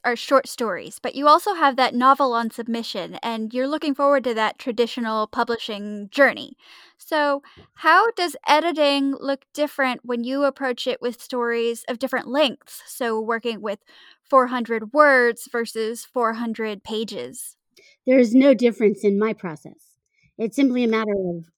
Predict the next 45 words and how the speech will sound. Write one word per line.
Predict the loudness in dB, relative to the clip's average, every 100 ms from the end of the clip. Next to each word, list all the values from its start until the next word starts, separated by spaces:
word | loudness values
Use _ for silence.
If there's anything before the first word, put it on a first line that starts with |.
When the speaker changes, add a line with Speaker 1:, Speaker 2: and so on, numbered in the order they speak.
| -10
Speaker 2:
I | -8 -4
would | -6
say, | -4 -4
bulk. | -4 -6 -4 -6 _ _ _ _ _ _ -2
So, | 2 4 2
you | 0 0
know, | 0 0
the | -2 0
whole | 0
time, | 0 0 2 0 0 -4 -6
whether | -4 -2
you're | 0 0
working | -2 0
on | 0 -2
a |
flash | -6 -8 -6 -6 -8
fiction | -10 -2 0 0 -2 _ _ -4
or | 0
a | 2
novel, | 4 4 2 -2 -6 -8 _ _ _ _
you've | -8 -2
got | -2
to | -2
keep | -4 -4
the | -2
whole | -2
thing | -4 -4 -2
in | 0
your | 2 0
head | 0 -2
and | 0 0
all | 0
the | -2
details | -6 -6 -6 -4 -4 -6
so | -4
you | -4
can | -4 -4
change, | -4 0 2 2 0
like, | -6 -6 -10 _ _ _ _ _
the | -14
factual | -2 -2 -2 -6
details | -4 -6 -6 -6 -4
and | -4
the | -4
plot | -6 -6